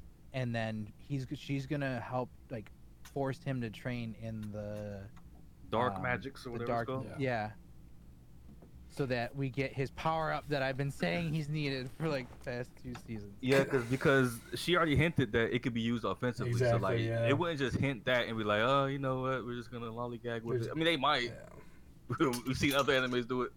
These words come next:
Speaker 2: plenty of times, but
Speaker 3: <clears throat>
Speaker 2: I just don't see it 'cause he,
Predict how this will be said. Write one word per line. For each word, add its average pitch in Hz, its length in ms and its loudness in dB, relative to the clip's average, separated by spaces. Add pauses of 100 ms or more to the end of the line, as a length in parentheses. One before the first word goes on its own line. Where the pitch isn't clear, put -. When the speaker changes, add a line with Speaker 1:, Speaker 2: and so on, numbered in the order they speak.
(540)
Speaker 2:
plenty 143 200 2
of 113 80 0
times, 107 400 0
but 101 220 -2 (540)
Speaker 3:
<clears throat> - 520 -6
Speaker 2:
I 147 60 -2
just 139 160 -6
don't 127 160 0
see 135 220 -2
it 117 120 -2
'cause 120 140 -4
he, 147 200 -2